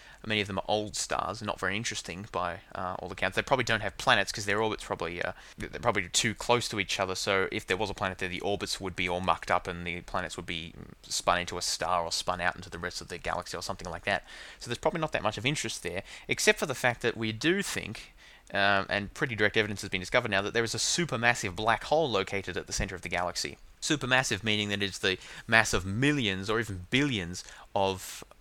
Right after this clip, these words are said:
of normal stars. So that's a very big black hole. I haven't really talked about black holes on the podcast yet, but a black hole is an extremely dense region of space that's formed from the collapse of a, uh, a large star.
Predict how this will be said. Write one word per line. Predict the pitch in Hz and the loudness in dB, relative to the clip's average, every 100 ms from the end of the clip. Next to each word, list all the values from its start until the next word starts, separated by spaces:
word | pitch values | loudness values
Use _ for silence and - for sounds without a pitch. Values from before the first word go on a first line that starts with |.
| _ _ _ | _ _ _
of | 107 | -2
normal | 107 101 95 | 2 2 0
stars. | - - 135 113 90 - - - - - - | -2 6 8 8 4 -4 -10 -16 -18 -18 -12
So | - | -4
that's | 139 156 | 0 2
a | 95 | 2
very | 104 131 113 | 2 4 4
big | 104 113 101 | 2 2 4
black | 110 90 - | 4 4 4
hole. | 113 95 76 | 2 4 2
I | 90 | 2
haven't | 143 185 | 0 0
really | 143 117 | -2 -2
talked | - 147 | 0 -2
about | - - 95 | 0 -2 2
black | 110 113 - | 2 4 2
holes | 110 104 | 0 0
on | 90 | -4
the | |
podcast | - 110 - - - | -2 -2 0 -4 -4
yet, | 117 95 - | -2 -2 2
but | 110 - - - | 0 -2 -8 -6
a | |
black | 117 147 139 | 4 6 6
hole | 143 127 110 | 4 2 0
is | 107 | -2
an | 107 | -2
extremely | 101 - - 143 135 113 | 0 0 0 0 0 0
dense | 110 107 107 | 2 2 2
region | 113 107 95 | -2 -2 -4
of | 90 | -2
space | - - 98 - | 0 0 0 -2
that's | 101 - | -4 -4
formed | - 123 113 110 | -4 0 0 -2
from | - 113 98 | -2 -2 0
the | 92 - | -2 -4
collapse | - 101 110 104 - - - - - | -4 4 6 6 2 -2 -4 -8 -2
of | 101 | 2
a, | 95 95 92 | 4 4 6
uh, | 90 - | 4 4
a | |
large | 104 101 104 95 95 - - | 2 6 8 8 6 0 0
star. | - - 113 98 80 | 0 4 6 6 4